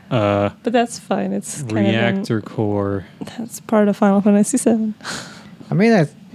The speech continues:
Speaker 3: I don't know.
Speaker 2: Reaper of Souls could work.
Speaker 3: That could work.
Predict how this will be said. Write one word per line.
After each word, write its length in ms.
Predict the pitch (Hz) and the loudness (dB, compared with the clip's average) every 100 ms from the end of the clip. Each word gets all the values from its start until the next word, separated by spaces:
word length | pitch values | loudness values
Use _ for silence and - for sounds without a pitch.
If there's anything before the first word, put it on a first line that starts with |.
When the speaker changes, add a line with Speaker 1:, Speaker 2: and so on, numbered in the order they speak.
| - - | -18 -10
Speaker 3:
I 40 | |
don't 100 | 107 | -6
know. 40 | - | 0
Speaker 2:
Reaper 280 | 285 - | 2 2
of 100 | 381 | 0
Souls 500 | - - 185 180 190 - | 2 2 2 0 -6 -12
could 140 | - 202 | -8 -4
work. 320 | 180 202 247 - | -2 -2 -6 -6
Speaker 3:
That 240 | 90 92 | -6 -6
could 320 | - 127 104 | 0 2 2
work. 320 | 98 87 - | -4 -8 -10